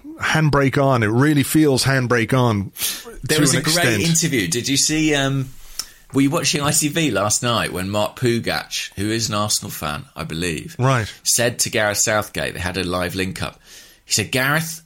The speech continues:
Speaker 2: um, so what are we gonna see from England in the next round? Do you think, in the words of Arsene Wenger, uh, it's time to take the handbrake off?"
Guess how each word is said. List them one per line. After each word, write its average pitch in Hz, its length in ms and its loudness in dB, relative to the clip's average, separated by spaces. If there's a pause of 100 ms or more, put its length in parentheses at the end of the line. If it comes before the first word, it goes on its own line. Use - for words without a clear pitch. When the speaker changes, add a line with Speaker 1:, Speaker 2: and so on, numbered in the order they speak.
(100)
Speaker 2:
um, 113 540 0 (640)
so 180 220 2
what 175 80 4
are 160 40 2
we 190 80 2
gonna 185 120 2
see 175 220 2
from 165 140 2
England 139 220 0
in 120 80 0
the 123 100 0
next 120 220 0
round? 107 280 0
Do 139 80 2
you 180 60 2
think, 180 400 -2
in 131 60 -2
the 143 100 0
words 156 260 2
of 143 80 0
Arsene 143 300 2
Wenger, 147 520 2 (600)
uh, 131 300 0
it's - 180 0
time 156 260 2
to 131 140 0
take 139 240 0
the 117 60 -2
handbrake 143 640 0
off?" 131 460 0